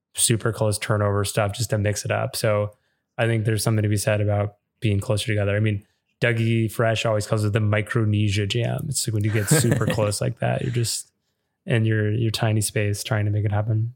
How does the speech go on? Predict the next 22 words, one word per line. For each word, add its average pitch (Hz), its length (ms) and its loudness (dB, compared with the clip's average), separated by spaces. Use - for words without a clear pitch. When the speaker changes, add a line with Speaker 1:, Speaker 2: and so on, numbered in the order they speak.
Speaker 1:
So 107 420 -2
cool. 135 180 0
All 120 80 2
right, 117 140 0
there's 120 180 -2
two 147 240 0
more 147 220 2
left. 131 680 0
One 120 240 2
of 120 120 2
'em, 120 480 2
I'm 143 120 2
gonna 165 120 0
save 165 240 0
the 156 100 2
better 123 320 2
one 131 260 2
for 123 200 0
the, 117 580 0
for 120 140 0
the 110 200 2
end. 120 340 2